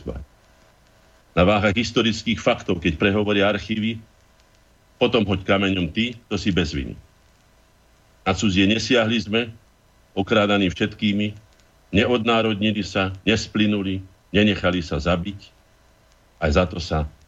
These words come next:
nám Slovákom prichodí hanbiť. Ohnívka našich dejín, tiež však púd, sú potrhané.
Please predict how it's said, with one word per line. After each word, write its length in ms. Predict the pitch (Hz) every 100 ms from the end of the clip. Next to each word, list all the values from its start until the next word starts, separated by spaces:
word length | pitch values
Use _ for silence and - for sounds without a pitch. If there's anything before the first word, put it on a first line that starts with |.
| _ _ _ -
nám 160 | 87
Slovákom 560 | - 85 85 98 98 131
prichodí 400 | 95 95 98 110
hanbiť. 480 | 78 80 110 - - _ _ _ _ _ _ _ _ _ _ _ _ _ _ _ _ _ _ _ _ _ -
Ohnívka 480 | 98 127 135 131 123
našich 340 | 123 - 95
dejín, 480 | 80 104 101 95 85
tiež 220 | 90 92
však 260 | - 87 80
púd, 300 | 98 92 92 -
sú 220 | - 85
potrhané. 640 | 76 76 82 - - 73